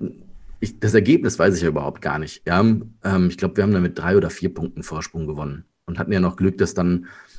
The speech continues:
die, ähm, Teamzone sich dann, ich glaub, im letzten Drive der Wesselinger sogar noch zwei Strafen eingefangen hat, damit sie auch noch schön viel Platz, äh, am Ende zu gehen haben, um nochmal Punkte machen kö-, zu können. Aber das war einfach ein, ein spannendes und tolles Spiel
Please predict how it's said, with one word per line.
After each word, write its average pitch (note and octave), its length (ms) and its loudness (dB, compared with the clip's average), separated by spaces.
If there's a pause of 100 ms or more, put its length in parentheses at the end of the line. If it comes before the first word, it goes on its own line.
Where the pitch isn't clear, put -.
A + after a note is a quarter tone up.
(180)
die, E2+ 320 2
ähm, D#2 500 -2
Teamzone F#2+ 500 6
sich F2+ 200 2
dann, F2+ 360 4
ich - 100 -4
glaub, - 120 0
im F2 100 2
letzten F#2 320 0
Drive F2 340 0
der F2+ 120 2
Wesselinger F2+ 460 2
sogar E2+ 160 0
noch D#2+ 120 -4
zwei D#2 200 -8
Strafen A2 360 0
eingefangen F#2 640 2
hat, F2+ 180 2
damit F2+ 220 2
sie F2 80 0
auch D2+ 40 -2
noch C#2 120 -4
schön G2+ 240 2
viel G2 320 0
Platz, - 520 -4
äh, F2+ 340 2 (200)
am F2 160 -4
Ende F2 200 -2
zu - 160 -14
gehen F2 280 2
haben, E2+ 420 0
um F#2 120 -2
nochmal E2 260 -2
Punkte F2+ 320 -4
machen F2 300 -4
kö-, - 160 -16
zu - 140 -14
können. E2+ 260 -6 (500)
Aber F2+ 200 -4
das - 200 -6
war F#2 120 2
einfach F2+ 360 0
ein, D#2 300 -6 (300)
ein F2+ 80 -10
spannendes G2 480 4
und F2 120 -2
tolles D#2+ 200 -4
Spiel D2 340 -12